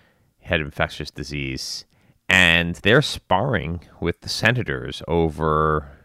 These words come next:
basic questions. So much so that in an extraordinary move, they asked the indiv-, they asked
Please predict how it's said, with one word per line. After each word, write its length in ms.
basic 560
questions. 920
So 160
much 220
so 180
that 300
in 100
an 40
extraordinary 560
move, 320
they 260
asked 640
the 220
indiv-, 260
they 320
asked 600